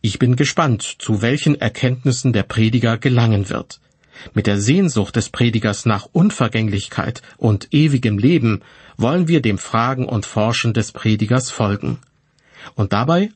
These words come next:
auch seine Hoffnung auf den kommenden Messias berücksichtigen.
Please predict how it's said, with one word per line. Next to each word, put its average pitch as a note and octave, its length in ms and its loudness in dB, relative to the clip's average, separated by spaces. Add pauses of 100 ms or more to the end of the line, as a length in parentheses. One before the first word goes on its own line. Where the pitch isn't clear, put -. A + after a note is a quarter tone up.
auch A2+ 200 0
seine C3+ 360 0
Hoffnung - 460 -2 (200)
auf - 180 -4
den A2 180 2
kommenden B2 520 2
Messias A#2 600 0
berücksichtigen. A#2+ 920 -2